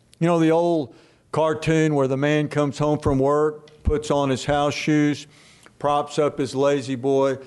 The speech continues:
sticks the newspaper in his face, doesn't even know his wife or children are in the same house until she calls him to,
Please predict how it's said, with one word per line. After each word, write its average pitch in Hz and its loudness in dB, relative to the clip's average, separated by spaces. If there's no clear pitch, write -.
sticks - -4
the 156 -2
newspaper 147 -2
in 143 -4
his 127 -6
face, 143 0
doesn't 170 2
even 143 0
know 147 2
his 123 -4
wife 135 0
or 131 2
children 147 0
are 135 2
in 135 2
the 123 0
same 139 0
house 139 0
until 135 -2
she 127 -4
calls 139 -2
him 131 0
to, 117 -2